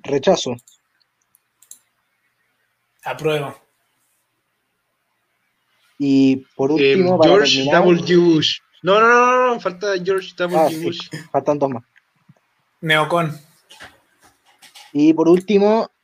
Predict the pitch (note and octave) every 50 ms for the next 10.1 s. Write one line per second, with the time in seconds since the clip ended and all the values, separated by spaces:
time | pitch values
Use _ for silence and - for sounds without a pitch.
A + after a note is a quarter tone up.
0 | _ _ _ _ - D#3+ D#3 D3+ D3+ D3+ D3+ C#3+ D3 - _ _ _ _ - D#3
1 | E3+ F3 F3+ F3+ F3 F3+ E3+ E3 D#3 D3+ D3 C#3 - D3+ C3 B2+ A2 - - _
2 | _ _ - D3+ C#3+ D3+ D3+ C#3+ - D3 C3+ C#3 C3+ C3+ C3+ B2+ A#2+ A#2+ B2 A#2+
3 | A#2+ _ _ _ _ _ _ _ _ _ _ _ _ _ _ _ _ _ _ _
4 | _ _ _ _ D3+ D3 E3 D#3 D#3+ D#3 D#3 D3+ C#3+ - - C#3+ C#3+ D3 D3+ D#3+
5 | D#3+ D#3 D3+ D3+ D#3+ E3 E3 D#3+ - D3+ D3+ D#3 D3+ C#3+ C3+ C#3+ D#3+ F3+ G3+ G3
6 | - C#4+ C#4+ D4 - - E3 C#3+ C#3+ D3 D3 D#3 D3+ D#3 D#3 D3 D3 D3+ C#3+ D3
7 | - B3+ E4+ D#4+ - - F#3 - - - - - - - - - - - - -
8 | - _ - - _ _ _ _ _ - _ _ _ _ _ _ _ _ _ _
9 | _ _ _ _ _ _ - - - - - G3 F3+ C#3 C#3 C3+ B2 A#2 - -
10 | -